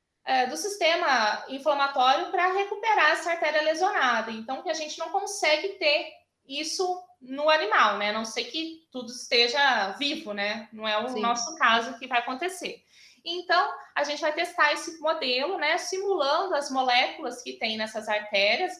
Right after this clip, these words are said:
Speaker 1: a partir da liberação da lesão, através de um polímero, que no caso seria a carragena,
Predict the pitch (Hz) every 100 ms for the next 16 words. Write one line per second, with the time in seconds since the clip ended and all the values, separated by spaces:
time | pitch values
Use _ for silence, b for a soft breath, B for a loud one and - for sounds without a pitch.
0 | _ - 233 226 220 240 214 214 208 202
1 | 196 196 214 226 233 226 214 220 254 320
2 | 294 269 349 - b b b 311 320 320
3 | 320 339 - 370 359 320 320 320 - _
4 | _ _ _ 269 269 277 262 262 302 -
5 | 294 277 285 311 320 359 330 294 262 208